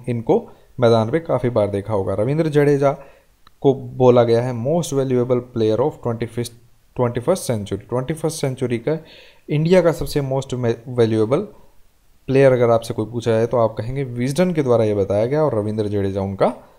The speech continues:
नाम है, ठीक है। रविंद्र जडेजा ऑलराउंडर है। जयपुर to get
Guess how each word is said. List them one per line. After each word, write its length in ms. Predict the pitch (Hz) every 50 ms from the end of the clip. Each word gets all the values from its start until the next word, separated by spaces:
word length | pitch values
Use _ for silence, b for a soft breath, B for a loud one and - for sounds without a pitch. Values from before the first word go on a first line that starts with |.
| B B -
नाम 340 | 123 117 101 90 90 90 98 -
है, 100 | - - - _ b b b b b -
ठीक 160 | - 143 139 -
है। 60 | 147
रविंद्र 300 | 120 120 127 139 139 135
जडेजा 360 | 127 127 117 113 117 147 214 - - -
ऑलराउंडर 540 | 143 135 123 113 117 107 98 98 95 - 98
है। 200 | 98 107 101 - - b b b b b b b b
जयपुर 560 | 135 127 127 131 139 139 - 196 208 202 - b b b b b b _ _
to 80 | - 147
get 380 | 147 139 131 120 110 113 117 -